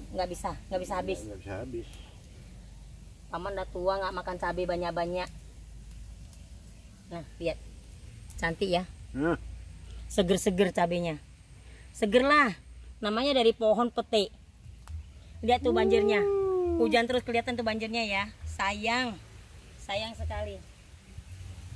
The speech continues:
Speaker 1: Ayo.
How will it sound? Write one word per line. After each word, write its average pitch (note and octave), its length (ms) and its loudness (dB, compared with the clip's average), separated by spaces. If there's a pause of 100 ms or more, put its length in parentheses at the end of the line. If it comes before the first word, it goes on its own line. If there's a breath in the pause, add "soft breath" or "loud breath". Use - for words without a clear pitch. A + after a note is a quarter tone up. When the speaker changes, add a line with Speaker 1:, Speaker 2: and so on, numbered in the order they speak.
(3250)
Speaker 1:
Ayo. F#3+ 220 -8